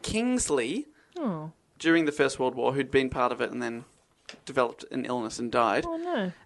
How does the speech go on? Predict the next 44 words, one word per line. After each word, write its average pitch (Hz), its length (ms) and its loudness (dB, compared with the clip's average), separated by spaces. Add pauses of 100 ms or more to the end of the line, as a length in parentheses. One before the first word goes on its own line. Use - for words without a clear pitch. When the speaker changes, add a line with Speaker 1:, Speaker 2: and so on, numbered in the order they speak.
Speaker 1:
And 180 160 6
the 175 60 2
deaths 170 560 0
of 156 240 8
his 143 340 0
brothers, 233 920 8
his - 240 -8 (260)
two 226 160 2
brothers-in-laws 156 640 6
and 139 100 -2
his 135 120 -4
two 175 440 -2 (120)
nephews. 135 840 -4
Speaker 2:
Oh, 220 180 -4
jeez. 185 440 -6 (540)
Speaker 1:
A 151 40 -2
lot 147 140 8
of 120 40 -6
people, 131 220 -2
sadly 135 300 6
in 120 100 -4
England, 113 240 -4
a 117 40 -2
lot 120 120 0
of 120 60 -8
people, 123 260 -6 (260)
um, 123 320 -2
young 131 200 2
men 123 120 -2
died 123 200 0
in 120 100 -4
the 120 40 -6
F-, - 140 -18 (120)
First 131 240 -4
World 127 120 0
War, 135 160 4
obviously. 131 340 -2
Uh, 135 140 4
he 156 120 -6
sank 175 240 2
into 170 180 0
a 147 60 4
deep 165 280 -2
depression. 160 600 -4